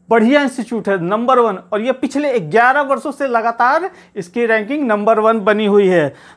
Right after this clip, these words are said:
दूसरे नंबर पे कौन सा है? तो दूसरा स्थान जो है, ये कैम्ब्रिज यूनिवर्सिटी यूके का है।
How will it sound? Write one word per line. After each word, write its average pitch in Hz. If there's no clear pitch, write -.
दूसरे 202
नंबर 302
पे 311
कौन 294
सा 294
है? 294
तो 190
दूसरा 247
स्थान 277
जो 254
है, 269
ये 240
कैम्ब्रिज 254
यूनिवर्सिटी 277
यूके 226
का 240
है। 143